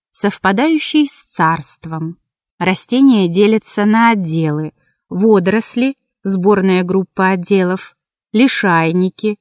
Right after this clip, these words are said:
маховидные, папоротниковидные, хвощевидные, плауновидные, голосеменные, покрытосеменные. Покрытосеменные, в свою очередь, делятся на классы:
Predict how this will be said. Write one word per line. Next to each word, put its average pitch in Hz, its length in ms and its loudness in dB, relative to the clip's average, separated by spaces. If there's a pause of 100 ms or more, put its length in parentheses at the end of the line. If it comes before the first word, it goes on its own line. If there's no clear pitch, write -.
(220)
маховидные, 208 1000 2 (480)
папоротниковидные, 220 1500 2 (160)
хвощевидные, 226 1200 0 (280)
плауновидные, 214 1300 2 (360)
голосеменные, 190 1400 2 (280)
покрытосеменные. 190 1600 2 (640)
Покрытосеменные, 233 1160 4
в - 40 -6
свою 190 380 0
очередь, 240 560 -2
делятся 220 520 2
на 226 200 4
классы: 170 680 -4